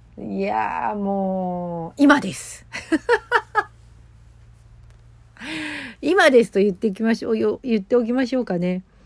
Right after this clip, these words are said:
うん。まあ、今が一番、あのー、仕事的には、要は、したい仕事ができてるんじゃないかなって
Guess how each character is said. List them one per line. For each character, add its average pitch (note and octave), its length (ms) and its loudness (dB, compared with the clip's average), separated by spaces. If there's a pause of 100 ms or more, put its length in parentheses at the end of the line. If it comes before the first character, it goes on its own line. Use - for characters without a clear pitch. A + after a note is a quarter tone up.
(480)
う F3+ 60 -4
ん。 D#3+ 680 -4 (1600)
ま G#3 80 0
あ、 - 20 2
今 F#4 300 6
が B3 340 4
一 F3+ 240 -4
番、 C4 880 2 (580)
あ F#3+ 140 0
の E3+ 840 -2
ー、 - 20 -14 (760)
仕 - 280 -6
事 D4+ 320 -2
的 D4+ 320 -2
に D4 160 0
は、 F#3 480 0 (480)
要 G#3+ 200 0
は、 D#3 320 -6 (580)
し - 200 -12
た B3 280 2
い A#3 220 0
仕 - 220 -6
事 A3 320 -2
が A3 400 -2 (460)
で B3+ 120 0
き - 80 -20
て G3 140 0
る F3 120 -4
ん E3 40 -8
じ F3+ 80 -8
ゃ F3 60 -4
な A3+ 160 -2
い G#3 80 -4
か G#3 100 -2
な D#4 240 -2
っ E4 40 -8
て F#3 320 -4